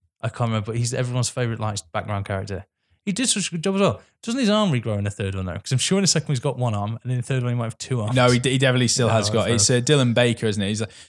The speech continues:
Speaker 2: that promise of "You will be a villain in one of these movies." Yeah,
Speaker 1: Okay,
Speaker 2: never
Speaker 1: I'll,
Speaker 2: happened.
Speaker 1: I'll stick around.
Speaker 2: And then the, then the next reboot, the first villain is <laughs> fucking Lizard. You're like,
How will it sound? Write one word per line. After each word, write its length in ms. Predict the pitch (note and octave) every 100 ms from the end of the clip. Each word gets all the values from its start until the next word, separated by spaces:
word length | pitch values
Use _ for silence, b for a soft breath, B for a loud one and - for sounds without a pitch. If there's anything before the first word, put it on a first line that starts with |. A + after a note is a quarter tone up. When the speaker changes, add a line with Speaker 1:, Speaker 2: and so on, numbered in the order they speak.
| -
Speaker 2:
that 160 | C3 C3
promise 360 | E3 C3+ -
of 140 | A#2+ A2+
"You 100 | B2+
will 100 | D3
be 100 | C#3 C#3
a 40 |
villain 240 | C3+ A#2+
in 100 | A2+ A2
one 120 | A2
of 60 | A2
these 160 | G#2
movies." 420 | A#2 G#2 F#2+ F#2+ -
Yeah, 60 | D3
Speaker 1:
Okay, 80 | G2+
Speaker 2:
never 200 | A#2+ G#2+
Speaker 1:
I'll, 60 |
Speaker 2:
happened. 380 | G#2 G2 G2 G2
Speaker 1:
I'll 80 | B2+
stick 200 | - G#2+
around. 220 | G2+ G#2 -
Speaker 2:
And 100 | D3
then 200 | E3 D#3
the, 120 | D#3+
then 220 | D3 E3
the 100 | D#3+
next 360 | D#3 E3 D#3+ C#3
reboot, 460 | D3+ D3+ A#2+ G#2 A#2
the 100 | A#2
first 300 | C#3+ C#3+ C#3
villain 340 | C#3 B2 G#2
is 280 | A2+ - -
<laughs> 180 | D3 -
fucking 640 | F3+ F3 F#3 D3 E3+ D3+
Lizard. 400 | C3+ C3+ G#2+ G#2
You're 100 | A#2+
like, 200 | B2